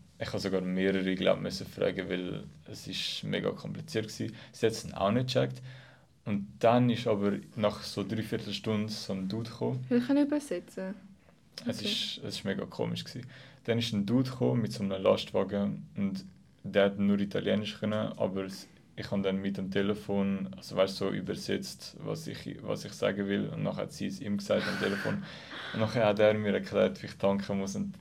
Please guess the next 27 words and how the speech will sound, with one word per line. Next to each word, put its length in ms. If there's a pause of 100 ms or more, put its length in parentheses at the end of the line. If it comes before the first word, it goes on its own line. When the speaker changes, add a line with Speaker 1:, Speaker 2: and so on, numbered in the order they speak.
(140)
Speaker 1:
dann 340
nach 200
so 200
dreiviertel 460
Stunde 340
hab 80
ich's 160
dann 80
geschafft. 300 (1000)
Ja, 220 (320)
und 180
dann 120
bin 80
ich 120
halt 180
noch 220
zu 140
meinem 160
Airbnb 420 (140)
gefahren. 540 (840)
Und 440 (100)
das 240
hat 200
dann 380
eigentlich 280
geklappt. 400 (960)
Speaker 2:
Okay. 380